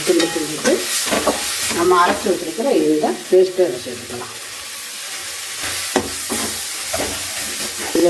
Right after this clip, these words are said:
வந்து பச்சை வாசம் போக நல்லா வதக்கிடணும். ஏன்னா இஞ்சி பூண்டு பச்சையா அரைச்சிருக்கிறோம்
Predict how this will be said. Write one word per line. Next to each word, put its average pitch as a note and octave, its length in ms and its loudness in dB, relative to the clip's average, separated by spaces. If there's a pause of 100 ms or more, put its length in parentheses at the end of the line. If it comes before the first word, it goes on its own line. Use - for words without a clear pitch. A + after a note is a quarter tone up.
வந்து F#3+ 160 6 (180)
பச்சை G3 400 4
வாசம் D#3+ 380 0
போக D#3+ 240 2 (100)
நல்லா D#3 560 2
வதக்கிடணும். - 560 -4 (160)
ஏன்னா - 140 6 (500)
இஞ்சி G#3+ 280 6
பூண்டு F#3 280 10
பச்சையா E3+ 340 4
அரைச்சிருக்கிறோம் D3+ 540 -2